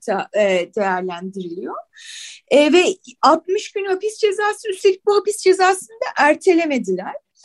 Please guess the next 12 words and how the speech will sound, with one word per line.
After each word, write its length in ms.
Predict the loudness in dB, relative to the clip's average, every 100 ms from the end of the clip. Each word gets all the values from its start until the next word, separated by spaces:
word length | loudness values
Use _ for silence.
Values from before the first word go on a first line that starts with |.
| -20 _
Ancak 460 | -2 0 2 0 0
Danimarka'da 960 | -2 0 0 -2 -2 -2 0 2 2 2
altı 380 | 2 2 0 -2
ayın 240 | 0 -2
altında 540 | -4 -6 -8 -6 -2
olduğu 260 | -2 -2 -4
zaman 380 | -4 -4 -4 -4
hapis 280 | -6 -8 -8
cezası, 800 | -6 0 2 0 -4 0 0 -2 -20 _
işte 240 | -6 -4
cezaevine 600 | 0 2 4 2 2 0
gitmiyorsunuz, 760 | 0 -4 -6 -6 -6 -8 -14